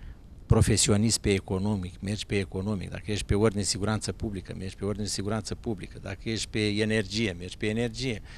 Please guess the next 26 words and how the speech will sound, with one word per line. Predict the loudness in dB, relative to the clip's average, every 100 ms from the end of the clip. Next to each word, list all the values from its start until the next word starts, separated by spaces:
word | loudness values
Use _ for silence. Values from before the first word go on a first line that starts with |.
| -14 -12
Să | -8
nu | -6
mai | -4 -4
găsim | -2 -2 0 -2 -4 -6 -10 -14 -16 -16 -18 -12
secretare | -2 0 4 2 6 6 6
la | 4 2
interne, | 0 -2 2 2 2 0 0
să | -2 0
nu | 2
mai | 2 4
găsim, | 2 2 2 2 2
uh, | 2 0 -2 -8 -16 -12 -8 -6
știu | -4 -4 -4
eu, | -2 0 0 -2 -2 -2 -2
uh, | -4 -8
agricult-, | -2 -2 0 -2 -2 -6 -6 -16 -16 -16 -10
oameni | -2 4 4 4
specialiști | 0 2 4 4 4
în | 2
agricultură, | 2 2 0 0 4 6 6 2 -2
în | -2
industrie | -2 -2 0 0 0 2 2 0 -8
și | -4
așa | -2 0
mai | -2
departe. | -2 -2 -2 -4